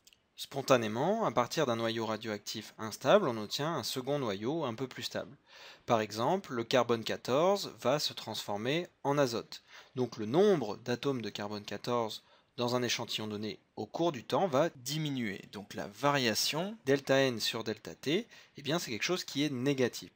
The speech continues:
Et en fait, on peut montrer que non seulement cette variation au cours du temps est négative, mais elle est proportionnelle au nombre total d'atomes radioactifs. C'est-à-dire que delta N sur delta T,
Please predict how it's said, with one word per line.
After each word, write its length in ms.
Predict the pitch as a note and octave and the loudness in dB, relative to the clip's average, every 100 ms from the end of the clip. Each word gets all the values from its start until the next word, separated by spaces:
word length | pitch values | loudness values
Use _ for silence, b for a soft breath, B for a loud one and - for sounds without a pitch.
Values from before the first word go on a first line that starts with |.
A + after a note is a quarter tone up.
| - | -6
Et 120 | A#2 | -4
en 80 | A#2 | -2
fait, 260 | - A#3+ C#3 | 0 0 -2
on 80 | |
peut 120 | - C#3 | -8 -6
montrer 360 | B2 A2+ G#3 | -6 -4 -6
que 160 | - A#2+ | -4 -6
non 200 | B2+ C#3+ | -6 -4
seulement 420 | - C#3 C#3 C3+ | -2 0 0 -2
cette 260 | - G#2 - | -4 -6 0
variation 560 | C3 C3+ - - B2 | 2 2 0 -2 -4
au 40 | A#2 | -6
cours 200 | B2 A#2 | -8 -8
du 120 | A#2 | -8
temps 220 | - A#2 | -4 -4
est 100 | F#2+ | -4
négative, 720 | G#2 A#2 G#2 - G3 A#3+ B3 - | -6 -6 -6 -4 -4 -4 -4 0
mais 100 | B2+ | 2
elle 120 | E3+ | 4
est 80 | G3 - | 0 -6
proportionnelle 1120 | - F3 E3+ D#3+ - - A#2 A2+ C#3+ G3 A3+ B B B - | -4 -2 2 2 2 -2 -2 0 0 0 -6 B B B 0
au 240 | E3 - B2 | 2 2 -4
nombre 640 | A#2 C3 E3 C#3+ G2+ - _ | -4 0 0 -2 -6 -10 _
total 420 | - - D3 F#3 | -14 2 4 6
d'atomes 500 | D#3+ - C#3 E3 F#3 A3 | 2 -4 -4 -4 -4 -10
radioactifs. 680 | A#2+ A#2+ A#2+ B2 A2 - G2 | -10 -8 -4 -2 -4 -6 -10
C'est-à-dire 460 | - - G#2+ D#3 - | -10 -12 -6 -6 -4
que 160 | A2 B B B - | -8 B B B -2
delta 380 | B2 C#3+ C#3 C#3 | 2 2 4 4
N 240 | C#3 A#2+ | 4 2
sur 240 | - A2 G2+ | -2 -4 -6
delta 320 | G#2+ - F#2 | -8 -6 -8
T, 380 | - C#3+ G#3+ | -4 -2 -2